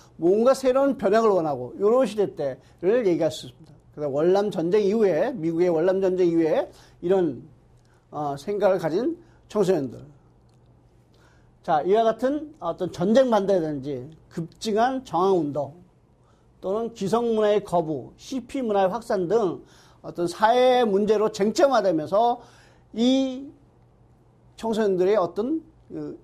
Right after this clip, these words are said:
이슈가 부각되게 된 시절이죠. 자, 이렇게 볼 때 우리나라는 언제라고 생각하십니까? 청소년들이 부각되는 것은, 예, 민주화 이후, 어떤 천구백팔십칠 년 이후에 우리 청소년에 대한 어떤 그것이 더 분출됐다고 볼 수가 있고요.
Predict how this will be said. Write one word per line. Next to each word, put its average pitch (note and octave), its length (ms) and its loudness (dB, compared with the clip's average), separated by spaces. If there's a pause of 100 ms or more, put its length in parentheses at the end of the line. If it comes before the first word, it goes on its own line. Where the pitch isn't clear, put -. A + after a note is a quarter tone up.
(220)
이슈가 E3+ 560 -2
부각되게 E3+ 460 -4
된 C3+ 160 -8
시절이죠. B2+ 540 -12 (840)
자, D#3+ 80 -8
이렇게 F#3 260 0
볼 G#3+ 140 2
때 A#3+ 80 0
우리나라는 C4 460 2
언제라고 C4 420 2
생각하십니까? C#3+ 760 -6 (140)
청소년들이 E3+ 500 -4
부각되는 F3+ 400 -2
것은, C4+ 380 0 (800)
예, C#3 120 -6
민주화 G#3+ 420 2
이후, C#3+ 360 -4 (1080)
어떤 E3+ 460 -2 (160)
천구백팔십칠 G#3 840 -2
년 B3+ 100 0
이후에 G#3 480 0 (460)
우리 D#3 100 -8
청소년에 G#3+ 420 0
대한 E3+ 380 0
어떤 F3+ 260 -6
그것이 E3 380 -4
더 F#3+ 340 0
분출됐다고 F3 560 -4
볼 D#3 120 -12
수가 E3+ 180 -4
있고요. A3 380 -6